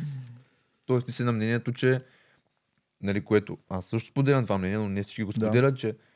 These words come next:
Speaker 2: а, за да постигнеш нещо в света на капитализма, независимо какво било, какво е то, добро или
Speaker 1: Мгм.
Speaker 2: лошо,
Speaker 1: Да.
Speaker 2: ти трябва да имаш капитал.
Speaker 1: Точно така. Значи най-големите и успешни хора, примерно сега в момента, така, д-,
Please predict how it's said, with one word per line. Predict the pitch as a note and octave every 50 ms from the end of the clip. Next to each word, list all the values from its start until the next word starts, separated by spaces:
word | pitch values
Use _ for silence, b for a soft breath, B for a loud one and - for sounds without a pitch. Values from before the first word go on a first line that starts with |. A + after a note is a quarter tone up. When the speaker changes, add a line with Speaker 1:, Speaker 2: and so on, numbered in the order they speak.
| b b b b _ _ _ -
Speaker 2:
а, | G2 G2+ G2+ G2 G2 G2 - - -
за | G#2+ G#2+
да | F#2 G#2+ G2+ F#2+
постигнеш | - - - - C3 C#3 C#3+ C3+ B2+
нещо | C3+ C3+ C3+ - C3
в | B2+ A#2
света | - - - - B2
на | B2 A#2+
капитализма, | - - - - - G2 A2+ C3 B2+ G#2 G#2 - - _ _ _ _ _ _ -
независимо | G2+ F#2 F#2 G2+ A2 - - A2 G#2
какво | - A2+ A2
било, | G#2+ G#2+ G#2+ G#2 G#2 - - - - F2+ -
какво | G#2+ G#2 - G#2 G2+
е | F#2+
то, | - G2+ G#2 A#2 - _ - -
добро | G2+ F#2 G2 G2+
или | G2 F#2
Speaker 1:
Мгм. | F#2
Speaker 2:
лошо, | G2 G#2 - C3+ D3 - -
Speaker 1:
Да. | G#2 G#2+ G#2+ G#2+
Speaker 2:
ти | G#2+ -
трябва | - G#2 G#2
да | G#2+
имаш | A2 G#2+ -
капитал. | - - - - F2+ D2 - _ _ _ _ _ _ _ _ - - b b b b b b b b b b b b b _ _
Speaker 1:
Точно | - A#2+ A#2 - -
така. | - - - D#3 C3+
Значи | A2 A2 A2 A2+ - - -
най-големите | C3+ C3+ C3 B2+ B2 B2 B2 B2+ B2+ B2+ A#2+ A2 A2+ A#2 A#2 A#2 A2+ A2 - -
и | A#2 A2+
успешни | G#2+ G2+ - - - A2+ A2 - A2 F#2
хора, | - - G#2+ A2+ A#2+ B2 A#2+ A#2+ B2 - _ _ _ _ _ _ _ _ _ _ -
примерно | - A2 G#2+ G#2 G#2 G#2 G2 G2 F#2+ F#2+ G2 G#2 B2+ G#2+ G2 G#2+ B2+ _ -
сега | - - - A2+ A2 G#2
в | - - _ _ _ _ _ _ _ -
момента, | - G#2 G#2 A2 A2 G#2+ - -
така, | - - A#2+
д-, | B2+ C#3 C3+ C#3 C3+